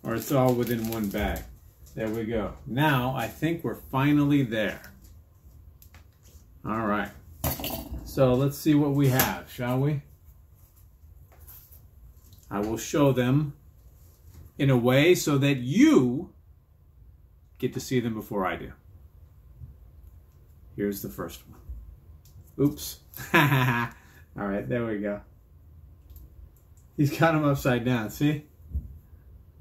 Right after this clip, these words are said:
That should be the top, right? But it's corresponding to the bottom. So how cool is that? Shock Suspense Stories number eleven.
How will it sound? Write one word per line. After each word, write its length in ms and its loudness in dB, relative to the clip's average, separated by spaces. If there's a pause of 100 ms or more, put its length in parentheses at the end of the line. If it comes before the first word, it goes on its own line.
(180)
That 160 0
should 220 2
be 80 6
the 140 -2
top, 400 0
right? 280 -4 (540)
But 120 -12
it's 120 -16
corresponding 680 -4
to 80 -6
the 80 -10
bottom. 360 -8 (600)
So 240 -4
how 240 2
cool 360 4
is 180 0
that? 320 -4 (920)
Shock 400 0
Suspense 640 -2
Stories 600 -4
number 420 4
eleven. 760 0